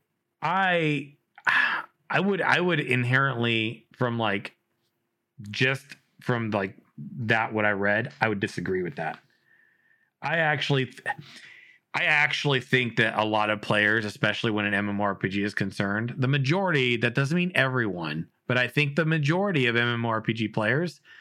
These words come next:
I think they do know what they want. And I think that's a big part of, like, what attracts them to a specific game,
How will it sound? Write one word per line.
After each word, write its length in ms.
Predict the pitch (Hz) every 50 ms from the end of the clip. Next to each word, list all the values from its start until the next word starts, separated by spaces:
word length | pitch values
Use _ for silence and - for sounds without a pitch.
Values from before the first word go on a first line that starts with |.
| - - - -
I 60 | 143
think 280 | 139 - 202 240 226 -
they 120 | 214 175
do 300 | 143 117 120 131 131 127
know 180 | 120 113 107 98
what 160 | 95 90 -
they 100 | 90 85
want. 360 | 80 80 80 78 76 - - _ _ _ _ _ _ _ _ _ _ _ _ _ _ _ _ _ _ _ _ _ _ _ _ _ _ -
And 100 | 127 131
I 60 | 131
think 220 | 143 165 151 143
that's 180 | 156 139 - 131
a 40 | 113
big 220 | 127 131 113 -
part 220 | - 131 127 117
of, 80 | 117 107
like, 160 | 113 110 101 113
what 400 | 101 104 110 117 120 135 - -
attracts 480 | 101 - - 123 110 110 - - -
them 180 | - 104 98 -
to 140 | - 113 101
a 60 | 92
specific 480 | - - 104 - - 107 95 95 85
game, 360 | 90 95 95 90 80 76 80